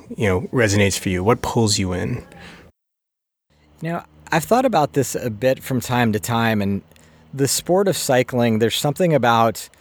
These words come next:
Speaker 2: the methodical, you know, the, the constant motion of pedaling,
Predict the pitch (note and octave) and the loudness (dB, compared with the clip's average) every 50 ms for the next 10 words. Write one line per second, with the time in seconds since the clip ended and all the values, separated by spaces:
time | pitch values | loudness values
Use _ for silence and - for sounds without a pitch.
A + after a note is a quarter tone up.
0 | _ _ _ _ _ _ _ _ - G#2+ G#2+ A2 G#2+ G#2+ - - - A2 A2 A2+ | _ _ _ _ _ _ _ _ -6 -4 -2 0 -2 -2 -4 -2 0 2 2 2
1 | B2+ - - B2 A#2 A#2 A2+ A2 A2+ G#2+ G#2+ A2+ - _ _ _ _ _ _ _ | 2 0 0 0 2 4 4 4 2 2 0 -4 -8 _ _ _ _ _ _ _
2 | _ _ _ _ - - B2 - - A#2+ A#2 A2+ G#2+ A2+ A2+ G#2+ G#2 G2+ G#2 F#2+ | _ _ _ _ -8 -8 -8 -6 -8 -14 -12 -6 -4 0 0 2 2 2 0 0
3 | F#2+ - - A#2+ _ - - - C3+ C3 C3 B2 - - C3+ B2 A#2 A#2 - _ | -2 -6 -12 -12 _ -10 -4 0 2 2 2 2 0 2 2 2 2 2 -2 _
4 | _ - - - - - - C3+ C3+ B2 A#2+ B2 B2 - - B2+ A2 G#2 F#2+ - | _ -20 -20 -20 -16 -12 -6 -2 2 4 4 4 4 2 2 2 2 2 0 -2
5 | _ - - A2+ G#2+ G#2+ A#2 B2 B2+ C#3 D#3 E3+ | _ -4 -2 -2 0 0 0 2 2 2 2 0